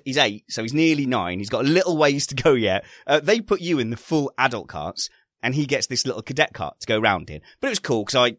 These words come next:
brought his friend, and we had his friend's dad on there as well. I had a GoPro, so we got to film them having a battle.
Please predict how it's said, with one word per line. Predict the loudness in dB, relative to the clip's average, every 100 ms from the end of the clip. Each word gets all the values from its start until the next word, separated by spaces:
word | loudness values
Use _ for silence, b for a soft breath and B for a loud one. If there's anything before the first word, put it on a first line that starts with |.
| _ 0
brought | 2
his | 0
friend, | 0 2 4 2 -2
and | -4 -6 -8 _ -8
we | -2
had | 0 0
his | -2 -6
friend's | 0 0 0
dad | 2 2
on | 2
there | 0 -2
as | 0
well. | 0
I | 0
had | 0
a |
GoPro, | 2 2 2 0 0
so |
we | -2
got | -4
to | -6
film | 0 0 2
them | 0 0
having | 0 0 0
a | -2
battle. | -4 -2 -4 -4